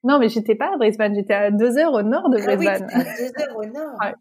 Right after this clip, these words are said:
Speaker 1: une heure et demie au nord, donc sur, euh, dans cette région régionale. Et donc, c'est là qu'on a déménagé à Brisbane, justement.
Speaker 2: D'accord.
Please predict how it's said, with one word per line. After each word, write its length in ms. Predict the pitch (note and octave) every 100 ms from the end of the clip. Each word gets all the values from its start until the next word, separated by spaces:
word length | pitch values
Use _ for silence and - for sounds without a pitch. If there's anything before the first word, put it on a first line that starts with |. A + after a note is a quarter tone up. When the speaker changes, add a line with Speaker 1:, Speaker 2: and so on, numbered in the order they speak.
| -
Speaker 1:
une 120 | B3+
heure 140 | B3
et 80 | A#3+
demie 240 | A#3+ B3+
au 40 | A#3
nord, 260 | A3 B3+
donc 140 | G#3 G3
sur, 220 | - -
euh, 140 | F#3+
dans 120 | G#3 G#3
cette 200 | A3 -
région 320 | G3 G#3+ B3
régionale. 480 | A#3 G#3 G#3 G3 G3
Et 80 | G#3
donc, 160 | G#3+
c'est 100 | G#3+
là 120 | B3
qu'on 100 | C4
a 80 | G#3
déménagé 540 | G3+ G3 F#3+ G#3 B3+ -
à 140 | A#3
Brisbane, 500 | A#3 A#3 A3 G3 G3+
justement. 500 | G3 G3 - G3+ - A#3+
Speaker 2:
D'accord. 560 | D4 D4 A#3+ F#3 E3